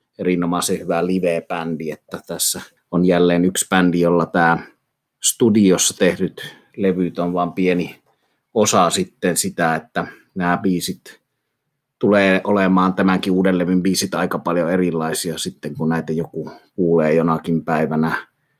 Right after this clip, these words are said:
liveenä esitettävän.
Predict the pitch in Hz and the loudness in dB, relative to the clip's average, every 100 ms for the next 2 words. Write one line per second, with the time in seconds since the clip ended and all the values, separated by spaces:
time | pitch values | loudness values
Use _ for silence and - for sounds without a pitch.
0 | _ _ _ _ - 95 101 98 92 80 | _ _ _ _ -2 2 4 4 4 2
1 | 78 73 - 90 80 73 71 - - 69 | 0 -2 -2 -2 -4 -6 -10 -10 -10 -8
2 | 76 80 | -6 -8